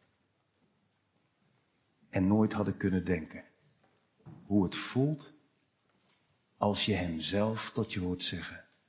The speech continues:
'Kom in, gezegende van de Vader. Ik heb gezien hoe je hebt gestreden met je woede. Ik heb gezien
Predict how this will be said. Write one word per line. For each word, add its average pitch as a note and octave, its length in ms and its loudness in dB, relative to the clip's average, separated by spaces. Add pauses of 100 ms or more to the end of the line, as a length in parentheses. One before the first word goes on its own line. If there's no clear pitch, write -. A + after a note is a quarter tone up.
(720)
'Kom G2+ 200 2
in, F#2+ 400 2 (240)
gezegende G2 640 2
van G2 180 -2
de E2 100 -6
Vader. - 520 -6 (1120)
Ik - 140 -8
heb A2 160 2
gezien G#2+ 500 4
hoe G2+ 160 2
je F2+ 80 4
hebt F#2+ 160 0
gestreden G#2+ 640 4
met F2+ 160 0
je F2 100 -4
woede. F#2 340 -2 (1200)
Ik G#2+ 120 -2
heb B2+ 140 8
gezien B2+ 680 8